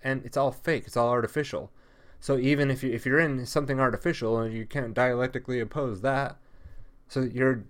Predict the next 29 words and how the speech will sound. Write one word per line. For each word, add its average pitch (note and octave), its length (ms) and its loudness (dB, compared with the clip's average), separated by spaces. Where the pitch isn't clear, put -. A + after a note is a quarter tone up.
your A#2+ 160 0
definition B2+ 720 0
of G2+ 220 -4
your G2+ 160 0
movement G2 640 -2
is A2+ 160 0
identified A2 560 2
with A2 180 -4
authority, G#2 400 2
whether A2 240 2
you're G#2+ 220 0
in C#3 100 2
the A#2+ 100 -2
primary B2 460 -2
matrix A#2+ 440 -4
or B2 60 -2
the G2+ 120 -6
secondary G2 480 -2
matrix, F2 680 -10
right? C3+ 420 -6
It's - 180 -12
about C#3 380 4
something C#3+ 340 0
completely A#2+ 500 -2
different. - 540 -2
It's G#2 140 -6
about A#2 380 2
a G#2 40 -6
state B2 440 -2